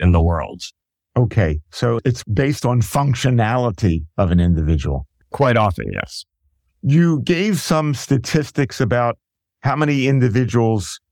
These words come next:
Speaker 2: are known to have C P. I'm wondering if it manifests itself either in numbers or in how it actually presents itself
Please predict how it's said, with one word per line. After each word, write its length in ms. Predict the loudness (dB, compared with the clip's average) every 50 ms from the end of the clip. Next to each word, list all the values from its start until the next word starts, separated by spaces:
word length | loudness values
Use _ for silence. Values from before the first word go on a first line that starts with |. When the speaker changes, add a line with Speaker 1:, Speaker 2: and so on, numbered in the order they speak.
| _ _ _ _ _ -4
Speaker 2:
are 120 | -2 0
known 320 | 0 0 0 0 0 0 0
to 60 | 0
have 320 | 0 0 0 0 -2 -4
C 260 | -4 -2 0 0 0
P. 420 | 0 0 0 0 2 2 0 0 -4 -6 _ _ _ _ _ _ _ -4
I'm 220 | -2 -2 0 0
wondering 600 | 0 0 2 2 2 2 2 2 0 0 -2 -4 -6 _ _ _ _ _
if 240 | 0 0 0 0 0
it 200 | -2 -2 0 2
manifests 840 | 2 2 4 2 0 0 0 -2 -2 0 0 0 0 0 -2 -2
itself 560 | -2 -2 -2 0 0 0 0 0 0 -2 -2 0
either 260 | 2 2 4 2 0
in 300 | 0 0 0 2 4 4
numbers 760 | 2 2 2 0 2 2 2 2 2 0 0 -4 -6 -8 -10 -12 _ _ _ _ _ _
or 180 | -2 0 0 0
in 80 | 0
how 260 | 0 0 0 2 0
it 80 | 0 -2 -2
actually 360 | -4 -4 -6 -4 -2 -2 -2
presents 600 | 0 0 -2 -2 0 0 0 0 0 -2 -4 -4
itself 680 | -4 -4 -4 -4 -4 -4 -4 -4 -6 -10 -12 -16 -20 -20